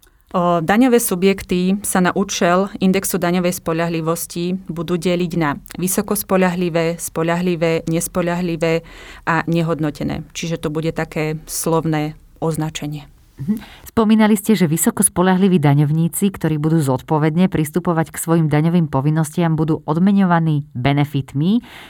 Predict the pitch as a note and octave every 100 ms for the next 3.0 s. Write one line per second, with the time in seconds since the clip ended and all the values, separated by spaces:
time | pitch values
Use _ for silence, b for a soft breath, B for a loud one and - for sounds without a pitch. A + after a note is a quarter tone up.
0 | B F#3 - G#3+ G3+ G#3 G3+ E3 G3 G3+
1 | E3+ E3+ E3 D3+ - D#3+ D#3+ E3 D3+ D3+
2 | D3 C#3 C#3 C3+ C#3 B2 A#2 - -